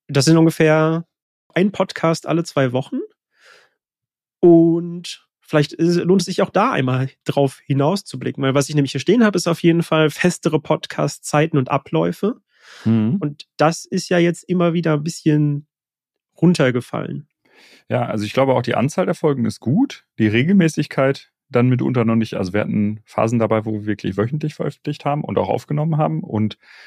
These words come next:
Speaker 2: jetzt zum Beispiel ist seit bestimmt vier Wochen kein Podcast mehr veröffentlicht worden. Kann man immer gute Gründe für finden. Ich finde, das ist auch immer so ein Spiegelbild davon, dass wir das ja wirklich neben unserer Arbeit machen und auch irgendwie integrieren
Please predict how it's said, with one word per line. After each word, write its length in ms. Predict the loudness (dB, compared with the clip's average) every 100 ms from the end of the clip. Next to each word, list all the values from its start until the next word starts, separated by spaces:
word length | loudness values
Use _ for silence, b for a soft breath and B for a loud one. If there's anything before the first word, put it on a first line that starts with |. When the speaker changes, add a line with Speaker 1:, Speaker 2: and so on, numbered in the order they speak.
| B B
Speaker 2:
jetzt 280 | -4 -4 -4
zum 120 | 2
Beispiel 640 | 2 2 -2 -2 -2 -4 -10 _ -12
ist 320 | -12 -12 -4
seit 360 | 0 0 -4 -12
bestimmt 320 | -8 -6 -4
vier 140 | -4
Wochen 220 | -4 -4 -4
kein 180 | -6
Podcast 380 | -6 -6 -6 -4
mehr 80 | -4
veröffentlicht 500 | -4 -4 -4 -6 _
worden. 380 | -2 0 -2 b b b _
Kann 100 | 0
man 80 | 2
immer 160 | 2
gute 240 | 2 0 0
Gründe 220 | 2 2
für 160 | 0 -2
finden. 480 | 0 0 0 0
Ich 200 | -2 -6
finde, 220 | 0 0 2
das 100 | -2
ist 120 | -2
auch 100 | 0
immer 140 | 2
so 100 | 0
ein 60 | -2
Spiegelbild 480 | -4 -2 0 0 0
davon, 280 | 0 0
dass 200 | 0 0
wir 100 | 0
das 220 | 0 0 0
ja 180 | 0
wirklich 300 | -2 -4 -4
neben 180 | -2 -2
unserer 240 | -2 -2 0
Arbeit 340 | 0 0 -2
machen 360 | -6 -4 -6 -4
und 340 | -6 -8 -6
auch 140 | -8
irgendwie 260 | -6 -6 -4
integrieren 560 | -4 -4 -2 0 0